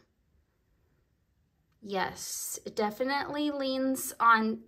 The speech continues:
on the lavender end of things, not on the, like, pinky end of things,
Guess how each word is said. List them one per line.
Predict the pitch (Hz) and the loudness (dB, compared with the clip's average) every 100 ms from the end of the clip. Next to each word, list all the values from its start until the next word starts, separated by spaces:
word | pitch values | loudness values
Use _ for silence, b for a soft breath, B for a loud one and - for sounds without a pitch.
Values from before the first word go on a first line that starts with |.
| - | -10
on | - 214 | -2 2
the | 220 | 2
lavender | 220 220 220 254 262 277 | 8 8 8 6 2 4
end | 285 277 277 | 4 2 0
of | 294 | -4
things, | - 311 302 311 302 - | -2 2 6 6 4 2
not | 240 240 | 6 8
on | 240 240 | 8 2
the, | 233 | 2
like, | 220 202 196 - | 4 2 2 0
pinky | 294 285 - - | 0 0 -2 -6
end | 180 | -4
of | 180 | -6
things, | - - 202 - - | -8 -8 -8 -8 -10